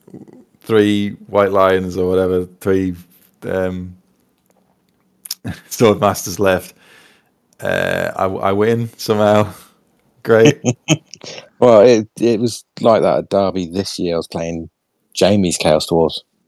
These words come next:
Speaker 2: and it was breaking point, but I com-, obviously forgot to play the mission.
Speaker 1: Uh,
Speaker 2: And he,
Speaker 1: well.
Speaker 2: his, his level four was just out on his own, so I could have just flown my Demon Prince into him, killed him, and won. I just decided to not do that and get shot by cannons.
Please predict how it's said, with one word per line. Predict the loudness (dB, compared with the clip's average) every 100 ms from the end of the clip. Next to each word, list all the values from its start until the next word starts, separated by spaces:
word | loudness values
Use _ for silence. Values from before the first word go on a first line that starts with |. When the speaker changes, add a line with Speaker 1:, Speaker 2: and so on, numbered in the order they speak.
| _ _ _ -2
Speaker 2:
and | -2 -2 -6 -10 _ _ _ _ _ -2
it | 2
was | 2
breaking | 4 2 2 0
point, | 0 -2 0
but | 2 2
I | 2
com-, | -4 -4
obviously | -2 -4 -4 -8 -8 _ _
forgot | -8 -2 -2 -2
to | -10
play | -2 0
the | 0
mission. | -2 -4 -6 -12 _ _ _ _ _ _ _ -12
Speaker 1:
Uh, | -10 -6
Speaker 2:
And | -4
he, | -2 -4 -8 _ _ _ -10
Speaker 1:
well. | 0 0
Speaker 2:
his, | 0
his | -2 -2 0
level | 0 0
four | 0 0 0
was | -4
just | -6 -2
out | -2
on | -2
his | -2
own, | -2 -4
so | -4 -2
I | -2
could | -4
have | -6
just | -8
flown | -4 -4 -2
my |
Demon | -6 -6 -6
Prince | -6 -6 -8
into | -10 -10
him, | -6
killed | -2 -2
him, | -2
and | -4 -2
won. | -2 -2 -14 _ _ _ _ -12
I | -4
just | -2 -2
decided | 0 0 0 -2
to | -6 -6 -4
not | -2 -2
do | -2 0
that | 0 -2
and | -2
get | -2
shot | 0 0
by | 2
cannons. | 0 -2 -4 -10